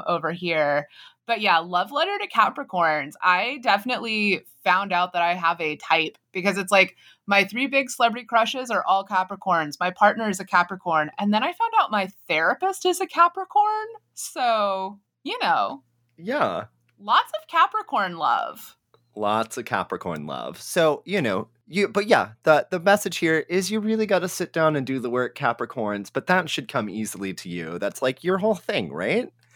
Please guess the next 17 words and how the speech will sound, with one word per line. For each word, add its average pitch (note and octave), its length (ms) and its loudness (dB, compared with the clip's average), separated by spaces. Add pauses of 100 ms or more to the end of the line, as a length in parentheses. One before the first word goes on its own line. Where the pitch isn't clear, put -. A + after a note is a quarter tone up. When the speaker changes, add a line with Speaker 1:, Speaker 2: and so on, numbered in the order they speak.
(120)
Speaker 1:
Yeah. C#3 680 2
Speaker 2:
Um, C#3+ 180 -6
so, G3 420 2
you G#3 140 -4
know, C3 200 2 (340)
sit G#3 240 -6
down G#3 240 4
and F#3+ 80 -4
do B3 140 -4
it. F#3 100 0 (280)
Speaker 1:
Yeah, G#3 300 0
so G#3 200 -8
Speaker 2:
That's G3 200 4
Speaker 1:
that, G4 60 4
Speaker 2:
what - 60 -2
we G#3 140 0
say. G2 360 -2